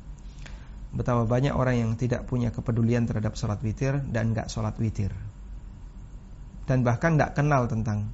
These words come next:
syariat witir. Walhamdulillah, Bapak Ibu mau mengenal tentang syariat witir. Nggak kenal tuh gimana? Banyak orang yang ngerti tahajud,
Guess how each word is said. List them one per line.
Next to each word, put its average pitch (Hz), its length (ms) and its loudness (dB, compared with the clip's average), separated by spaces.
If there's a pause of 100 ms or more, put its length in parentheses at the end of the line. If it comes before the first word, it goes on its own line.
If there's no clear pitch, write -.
(120)
syariat 110 320 -4
witir. 101 320 -6 (1400)
Walhamdulillah, 123 880 2 (1040)
Bapak 120 320 0
Ibu 123 320 2 (240)
mau 127 240 2
mengenal 117 400 0
tentang 107 320 -2
syariat 98 320 -4
witir. - 320 -4 (1400)
Nggak 123 160 2
kenal 147 240 4
tuh 170 160 4
gimana? 147 400 4 (1040)
Banyak 170 240 4
orang 196 240 2
yang 170 320 2
ngerti 180 320 0
tahajud, 131 480 2